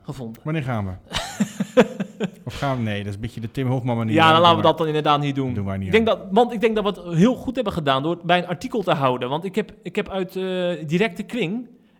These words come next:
Speaker 1: ook in P K N-verband, dus van dominees, heb ik mails gehad van: "Jongens, jullie hebben dit ke-, keurig gedaan." En ik sta er ook achter, want, eh, eh, wij,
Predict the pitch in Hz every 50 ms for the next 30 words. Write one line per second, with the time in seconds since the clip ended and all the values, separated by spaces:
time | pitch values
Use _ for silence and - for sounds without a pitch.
0 | _ _ - 185 190 185 190 170 180 214 185 180 202 190 220 202 185 156 143 143
1 | 156 170 165 - 180 160 - 180 156 139 190 214 214 196 156 143 143 156 185 -
2 | - 180 240 262 226 - 220 160 135 120 139 - - - 165 160 170 180 196 196
3 | 175 196 175 180 175 160 170 165 156 170 - - 165 151 - 220 202 180 165 -
4 | 147 123 139 139 170 202 208 170 170 170 156 151 - - 156 127 180 143 139 139
5 | 196 208 220 - - - 139 135 135 135 131 - 151 143 139 139 143 139 139 -
6 | - - - 143 139 135 139 143 143 143 143